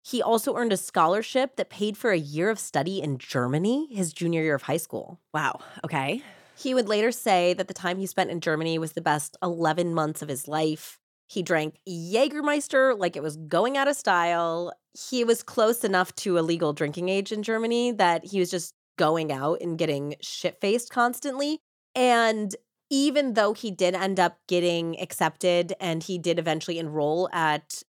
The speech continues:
Speaker 1: Georgia Tech, like his father before him, this was kind of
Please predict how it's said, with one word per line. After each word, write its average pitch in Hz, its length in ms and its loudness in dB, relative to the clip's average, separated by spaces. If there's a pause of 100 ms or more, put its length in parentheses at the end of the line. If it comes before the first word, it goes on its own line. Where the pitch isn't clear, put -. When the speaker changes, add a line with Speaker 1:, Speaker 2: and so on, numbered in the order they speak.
(140)
Speaker 1:
Georgia 151 240 0
Tech, 156 280 0
like 147 120 -2
his 147 120 -6
father 143 280 0
before 147 360 0
him, 185 340 0 (300)
this 285 360 2
was 480 220 2
kind 240 480 -4
of 196 540 2